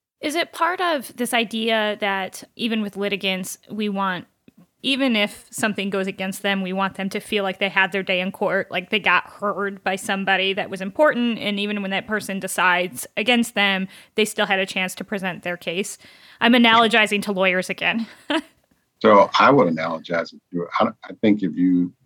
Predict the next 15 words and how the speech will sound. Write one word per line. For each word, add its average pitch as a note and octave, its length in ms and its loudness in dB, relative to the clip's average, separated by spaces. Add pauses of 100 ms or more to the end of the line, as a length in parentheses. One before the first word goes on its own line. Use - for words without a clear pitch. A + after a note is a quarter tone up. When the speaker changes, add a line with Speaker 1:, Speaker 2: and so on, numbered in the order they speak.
(160)
Speaker 2:
find F#2+ 400 6
any A2 220 8
opposing F#2+ 580 4
counsel F2+ 420 0
that's - 200 -4
ever F2 180 0
gone E2 240 0
against D#2 400 -6
me, D2 140 -10
whether D#2+ 280 -10
it's - 200 -6 (220)
in F2+ 100 4
a D#2+ 60 -4
trial, F2+ 800 4
deposition, F2+ 1000 0